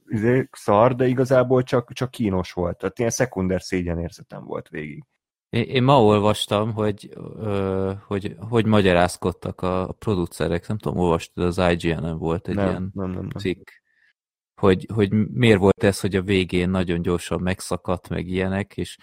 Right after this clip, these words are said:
Speaker 2: elvileg az Olivia Colman átvette volna a Hopkins díját, de hát nem várták meg, úgyhogy inkább a D J mondta, hogy pápá, és mindenki
Speaker 1: Azt.
Speaker 2: fölállt.
Speaker 1: <laughs>
Speaker 2: Tehát ez,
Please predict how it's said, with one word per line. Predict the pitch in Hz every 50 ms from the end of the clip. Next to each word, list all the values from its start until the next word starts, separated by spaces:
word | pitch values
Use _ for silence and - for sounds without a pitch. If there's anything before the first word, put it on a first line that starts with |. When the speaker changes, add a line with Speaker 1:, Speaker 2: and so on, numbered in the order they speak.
| _ _ _ _
Speaker 2:
elvileg | - 101 98 104 101 101 95 104
az | 101 98 90
Olivia | 92 113 113 101 92 90 95 95
Colman | 95 - - 107 92 85 85 85 87
átvette | 90 87 85 - - - - - - 85
volna | 85 87 85 85 87 85
a | 85
Hopkins | 90 98 90 - - - 90 85 85 -
díját, | - 90 87 87 92 90 95 98 98
de | 95 92
hát | 87 87 -
nem | 107 98 95 92
várták | 90 82 87 87 - - 82 85 -
meg, | - 95 90 90
úgyhogy | 90 87 - - 87 90 92
inkább | 90 87 - - 78 - -
a | -
D | 92 90 101 92 85 -
J | 92
mondta, | 82 90 90 92 - - -
hogy | 82 85
pápá, | - - 80 80 82 - - - - - 85
és | - - - -
mindenki | 90 95 90 85 - - - 85
Speaker 1:
Azt. | -
Speaker 2:
fölállt. | - - 82 87 90 90 - - 131 - - - 247 - - - - -
Speaker 1:
<laughs> | _ _ _ _ - - - 87 -
Speaker 2:
Tehát | - 95 95 98 98 -
ez, | 95 101 101 90 -